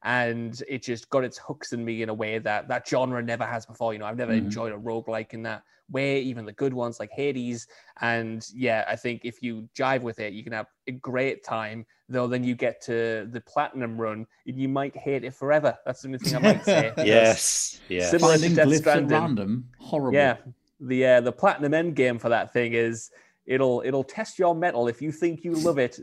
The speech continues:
Speaker 1: try that. Try encountering the R N G nightmare that they've patched and it's still somehow horrific. Uh, that is trying to find all of the runes and the glyphs and stuff,
Speaker 2: Yeah,
Speaker 1: man.
Speaker 2: making it
Speaker 1: That's,
Speaker 2: so that you
Speaker 1: that's
Speaker 2: need to
Speaker 1: something
Speaker 2: get, like,
Speaker 1: else.
Speaker 2: fifty glyphs, but they turn up at random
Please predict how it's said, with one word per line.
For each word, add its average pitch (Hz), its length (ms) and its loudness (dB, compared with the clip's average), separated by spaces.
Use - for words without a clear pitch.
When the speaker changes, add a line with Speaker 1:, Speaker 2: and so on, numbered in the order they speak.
Speaker 1:
try 156 420 4
that. 139 280 4
Try 147 420 2
encountering 139 680 -4
the 127 240 0
R 131 280 2
N 123 140 -4
G 120 500 -4
nightmare 135 800 -2
that 120 140 0
they've 131 200 -6
patched - 400 -8
and 127 100 -4
it's 120 120 -12
still 143 260 -4
somehow 123 440 -2
horrific. 123 640 -6
Uh, 113 400 0
that 117 180 0
is 117 300 -2
trying 120 300 0
to 117 60 -2
find 113 300 0
all 113 240 2
of 110 120 -6
the 110 180 -8
runes 123 500 -2
and 110 140 -8
the 107 60 -8
glyphs - 460 -6
and 110 120 -12
stuff, - 240 -14
Speaker 2:
Yeah, 131 80 -2
Speaker 1:
man. 127 60 0
Speaker 2:
making 160 180 0
it 180 40 2
Speaker 1:
That's, 117 140 2
Speaker 2:
so 151 40 -4
that 147 80 -2
you 143 60 -2
Speaker 1:
that's 139 80 2
Speaker 2:
need 139 80 2
to 135 60 -2
Speaker 1:
something 127 120 -2
Speaker 2:
get, 123 80 -2
like, 120 120 -2
Speaker 1:
else. - 140 -14
Speaker 2:
fifty - 420 -2
glyphs, 131 520 -4
but 139 100 -6
they 123 100 -2
turn 131 220 0
up 123 120 -2
at 127 80 -4
random 113 560 -2